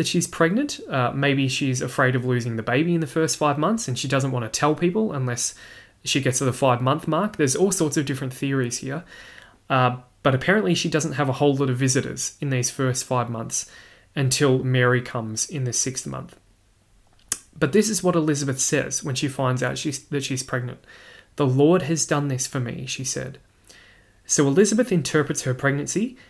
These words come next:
as an act of God's goodness to her, much like many women in the Old Testament. And here she says, "Now that it has pleased him to take away the humiliation I suffered among men." So Elizabeth glorifies God. She knows that she's no longer barren,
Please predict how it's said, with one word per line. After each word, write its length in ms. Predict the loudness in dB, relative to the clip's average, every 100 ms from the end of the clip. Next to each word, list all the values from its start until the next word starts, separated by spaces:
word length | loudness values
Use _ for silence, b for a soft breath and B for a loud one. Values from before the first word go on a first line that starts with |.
| B B -4
as 160 | 0
an 140 | 0 0
act 180 | -2
of 180 | -4 -6
God's 320 | 2 2 2
goodness 440 | 0 0 0 -2 -4
to 260 | -2 -2
her, 260 | -2 -8 -10 -16 -20 -4
much 340 | 2 4 4
like 200 | 0 0
many 240 | 0 0 0
women 260 | -2 0
in 140 | 2 2
the 100 | 0
Old 180 | -2
Testament. 420 | -4 -6 -6 -8 -10 -10 B B B B -20 -12
And 160 | -2 -2
here 240 | 4 6 6
she 160 | 4
says, 420 | 2 -2 -2 -2 -2 B B B -4
"Now 340 | 0 4 4
that 180 | 4 2
it 80 | 0
has 160 | -2 -2
pleased 480 | -2 0 2 0
him 140 | -2 -4
to 100 | -4
take 300 | -4 -2 0
away 480 | 0 0 -2 -6 -12 b b _ -8
the 80 | -8
humiliation 840 | -2 0 2 4 4 2 0 -4
I 160 | -4 -4
suffered 540 | -2 -2 -2 -6 -4
among 340 | -2 -2 -2 -4
men." 280 | -8 -8 -14 B B B B B B -2
So 200 | 4 6
Elizabeth 440 | 6 4 4 2
glorifies 600 | 2 2 2 2 0 0
God. 360 | 0 0 0 -4
She 220 | -4 -2
knows 280 | 0 2 2
that 100 | 0
she's 180 | -2 0
no 180 | 0 0
longer 260 | 0 -2
barren, 420 | 0 0 0 -2